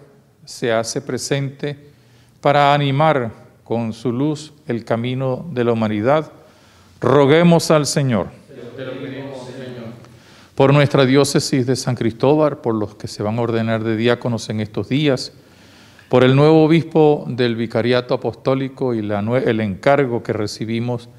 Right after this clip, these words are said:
Speaker 1: de parte de la Santa Sede,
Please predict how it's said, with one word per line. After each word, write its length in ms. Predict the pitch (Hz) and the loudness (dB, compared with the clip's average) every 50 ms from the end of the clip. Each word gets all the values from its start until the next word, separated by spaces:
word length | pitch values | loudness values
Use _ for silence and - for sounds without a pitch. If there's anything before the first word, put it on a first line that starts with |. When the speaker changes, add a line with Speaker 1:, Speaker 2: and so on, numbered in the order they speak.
| _ _ _ _ _ _ _ - | _ _ _ _ _ _ _ -6
Speaker 1:
de 120 | 113 104 | -4 -4
parte 600 | - - - 107 113 - - - 127 127 123 - - | -2 0 0 0 0 -2 -2 -2 0 0 0 -2 -4
de 680 | - 110 107 104 101 95 95 92 90 85 82 78 - - | -6 -4 -2 0 0 2 0 0 -2 -2 -4 -6 -8 -6
la 140 | 104 101 90 | -6 -6 -4
Santa 380 | - - 110 113 110 - 127 | -2 -2 -2 -2 -2 -4 -4
Sede, 440 | - - - 147 156 156 151 147 147 | -2 0 0 2 2 2 0 -2 -4